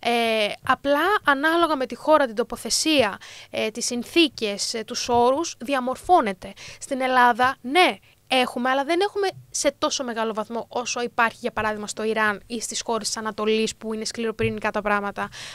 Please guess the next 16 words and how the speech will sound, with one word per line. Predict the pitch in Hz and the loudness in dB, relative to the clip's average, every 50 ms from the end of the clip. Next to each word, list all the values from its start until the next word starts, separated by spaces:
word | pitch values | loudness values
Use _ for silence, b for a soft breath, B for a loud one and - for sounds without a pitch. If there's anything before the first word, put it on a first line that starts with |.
| B B B | B B B
Αλλά | - 294 294 | 4 6 6
δεν | 269 339 - | 6 6 8
πάβει | 359 359 349 349 339 | 8 8 8 6 2
όμως | 330 339 330 | 2 2 0
να | 339 349 | 0 0
είναι | 349 349 | 0 0
η | |
ίδια | 359 339 339 339 | 0 2 4 4
ρίζα. | 330 349 359 330 247 233 196 180 - B B B B B B B | 6 8 6 6 6 2 -2 -2 -6 B B B B B B B
Γιατί, | - 220 240 240 240 - - 320 330 339 330 - - _ B B B B B B B B _ _ _ | -8 -6 -6 -6 -6 -2 0 2 2 2 0 -2 -8 _ B B B B B B B B _ _ _
μην | - 302 381 | -2 -2 0
ξεχνάτε | 359 339 359 339 - 349 359 359 - 330 | 2 2 0 2 4 4 4 4 4 0
κιόλας, | 277 - - 285 269 233 220 214 220 233 - - b b b b | -2 6 8 8 8 8 6 2 -2 -4 -6 -8 b b b b
πριν | - 403 392 | 2 2 2
μερικά | 381 359 330 311 - 330 311 | 2 0 -2 -2 -2 -2 -4
χρόνια | - - 311 302 285 254 240 220 220 233 247 | 0 2 6 6 6 6 4 0 -2 -4 -6